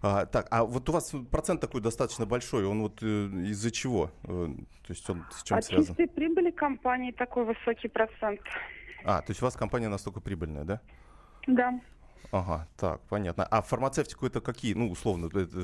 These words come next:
Speaker 1: э, то есть это на, э, российском рынке или на иностранном
Speaker 2: Мы
Speaker 1: рынке?
Speaker 2: из-за рубежа локализуем, э, фармацевтические компании на территории, э, России.
Speaker 1: Мгм.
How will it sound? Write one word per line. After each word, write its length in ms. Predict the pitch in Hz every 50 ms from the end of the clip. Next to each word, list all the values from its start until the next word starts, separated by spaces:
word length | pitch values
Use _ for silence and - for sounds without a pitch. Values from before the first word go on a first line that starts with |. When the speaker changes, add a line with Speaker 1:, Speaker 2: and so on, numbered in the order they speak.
| 90 90 92
Speaker 1:
э, 40 | 87
то 100 | - 101
есть 120 | - -
это 140 | 101 - 107
на, 440 | 104 101 101 98 98 98 95 95 82
э, 260 | - 95 95 98 98 98
российском 460 | 107 101 - 143 127 - - 120 107
рынке 360 | 104 110 104 101 92 - -
или 200 | 98 95 95 90 87
на 120 | 90 92 92
иностранном 460 | 92 95 95 - - 254 254 269 277
Speaker 2:
Мы 120 | 285 277
Speaker 1:
рынке? 180 | 247 233 226 226
Speaker 2:
из-за 140 | 240 269 277
рубежа 720 | 269 277 262 247 277 285 269 254 254 302 320 339 359 370 370 - -
локализуем, 960 | 254 247 262 254 - - 254 269 269 254 240 247 269 262 240 214 208 196 185 - - - - - -
э, 220 | 233 226 220 208 202 - - - - -
фармацевтические 920 | - 247 226 240 240 - 269 254 - - 269 - - - - - 240 233
компании 600 | 233 - 240 240 247 - - 277 311 339 320 277
на 120 | 220 208 214
территории, 580 | - - 254 233 233 - - 262 277 269 269 254 - - - -
э, 460 | - 208 202 202 202 202 196 - -
России. 580 | 226 233 240 - - - - 214 202 208 208 208 - - - - - - - - - - - -
Speaker 1:
Мгм. 300 | 123 117 101 92 90